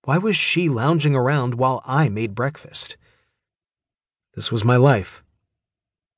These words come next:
Most days I was pretty good at dealing with it. Today,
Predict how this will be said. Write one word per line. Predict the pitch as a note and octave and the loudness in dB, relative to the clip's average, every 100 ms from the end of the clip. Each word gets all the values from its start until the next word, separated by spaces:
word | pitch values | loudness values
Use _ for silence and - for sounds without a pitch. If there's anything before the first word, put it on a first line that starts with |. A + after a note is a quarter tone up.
| - | -2
Most | D3+ D#3+ - | 2 2 0
days | A2 B2 | -4 -2
I | B2+ | -2
was | B2+ | -2
pretty | - G3+ A3+ | -2 -2 0
good | G#3 D#3 | 0 0
at | A2 | -2
dealing | E3 A2+ | -2 -2
with | E2 D3+ | -6 -16
it. | D3+ - _ _ _ _ _ _ _ _ - | -20 -20 _ _ _ _ _ _ _ _ -10
Today, | G2+ B2 E3+ G#3 | 0 2 2 0